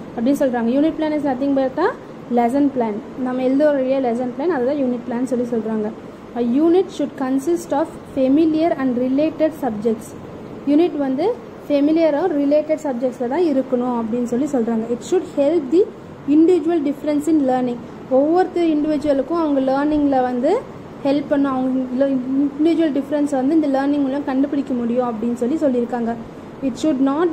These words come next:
be very lengthy or too short. நம்ம எழுதுகிற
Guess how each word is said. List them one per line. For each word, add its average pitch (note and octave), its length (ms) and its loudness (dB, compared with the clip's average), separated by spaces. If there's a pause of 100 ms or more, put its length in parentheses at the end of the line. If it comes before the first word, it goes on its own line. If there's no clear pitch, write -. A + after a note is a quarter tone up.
be E4+ 40 4 (200)
very D4 220 4 (180)
lengthy C#4 420 2 (100)
or C4+ 80 0 (160)
too D4 160 2 (180)
short. A#3+ 200 0 (460)
நம்ம B3+ 240 0
எழுதுகிற F4 240 2